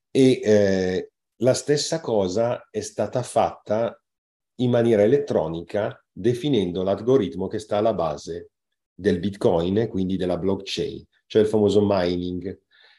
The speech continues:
Il mining è una operazione matematica, sto cercando di semplificare per far capire, ma i concetti sono questi.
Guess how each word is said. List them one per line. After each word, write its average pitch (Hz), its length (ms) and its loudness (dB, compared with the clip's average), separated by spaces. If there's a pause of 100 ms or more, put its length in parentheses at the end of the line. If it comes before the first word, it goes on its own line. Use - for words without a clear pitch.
Il 104 160 -2
mining 101 840 2
è 107 360 -2
una 95 440 -2 (120)
operazione 98 920 0 (340)
matematica, 90 800 -6
sto - 220 -12
cercando 101 340 -2
di 92 80 0
semplificare 98 600 0
per 95 180 -2
far 101 140 -4
capire, 120 320 0
ma 95 80 0
i 92 40 -4
concetti 92 420 -6
sono 87 240 -6
questi. 82 380 -8